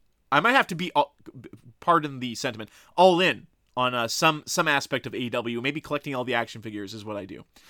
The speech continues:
That's awful. I'm a grown, I'm a grown man. I have money that I need to pay bills. Uh, and now I'm considering buying an entire line of action figures. You got me, A E W. Uh, that being said, I am sitting amongst, uh,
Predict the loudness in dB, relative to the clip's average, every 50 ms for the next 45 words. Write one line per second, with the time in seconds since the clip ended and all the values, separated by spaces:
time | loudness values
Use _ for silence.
0 | -20 _ -6 -4 -4 -2 2 4 4 4 4 0 -6 -16 -16 _ _ -14 -12 -6
1 | -2 2 2 2 2 0 -4 -10 _ _ _ _ _ _ _ _ _ _ _ -18
2 | -12 -4 -2 -2 -2 0 2 2 2 2 0 -2 -4 -10 -14 _ -6 -2 0 0
3 | 0 -2 -6 -4 -2 0 0 0 0 -2 -4 -6 -10 _ _ _ _ _ _ _
4 | _ -2 -2 -2 -2 -4 -8 -8 -8 -8 -8 -6 -6 -6 -4 -2 -2 -2 -2 -2
5 | -4 -6 -8 -10 -12 _ _ _ _ _ _ _ _ -4 -2 0 0 0 0 0
6 | -2 -2 -2 -4 -6 -8 -6 -6 -4 -4 -4 -4 0 2 2 2 2 0 -4 -8
7 | -6 -2 -2 0 0 0 -2 -2 0 2 4 4 2 0 -6 -6 -6 -6 -4 -2
8 | -4 -4 -6 -6 -6 -2 2 2 2 2 0 -4 -6 -6 -6 -8 -8 -8 -8 -10
9 | -12 -14 _ _ _ _ _ _ _ _ _ _ _ _ _ _ _ _ _ _
10 | -4 -2 0 0 0 -2 -4 -8 _ 4 6 6 6 4 0 -2 0 0 0 2
11 | 2 0 -2 -4 -4 -2 -2 -2 -2 -4 -6 -6 -8 -8 -10 -12 -12 -12 -14 -18
12 | -18 _ -6 -4 -2 -2 -2 -4 -6 -8 -10